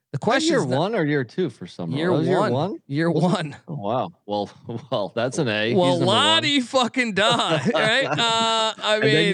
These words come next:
Speaker 1: mean,
Speaker 2: then you gotta go Helton at two because Georgia Southern had, you know, they weren't expected to go six and six and make a bowl. And Desor Mo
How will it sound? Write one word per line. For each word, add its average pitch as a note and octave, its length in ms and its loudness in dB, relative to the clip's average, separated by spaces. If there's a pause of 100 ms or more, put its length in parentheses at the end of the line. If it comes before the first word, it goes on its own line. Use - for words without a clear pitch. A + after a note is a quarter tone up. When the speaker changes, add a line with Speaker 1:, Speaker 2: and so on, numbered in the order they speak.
Speaker 1:
mean, C#3+ 80 -8
Speaker 2:
then D#3+ 160 2
you F3+ 140 2
gotta F3 200 2
go F3 220 2
Helton D#3 340 0
at D3+ 180 -2
two C#3 280 0
because B2 340 0
Georgia B2+ 440 0
Southern C3 360 -2
had, A2+ 340 -4 (400)
you A#2+ 120 -4
know, G#2+ 80 0
they A#2 100 0
weren't A#2+ 220 -2
expected A2+ 600 -6
to G2 80 -4
go F#2+ 380 -2 (380)
six B2 160 -4
and G#2 100 -10
six - 300 -6
and F#2+ 80 -6
make F#2+ 200 -4
a F#2 40 -8
bowl. F#2 540 -4 (240)
And G#2 240 -4
Desor B2 500 0
Mo A2+ 480 -2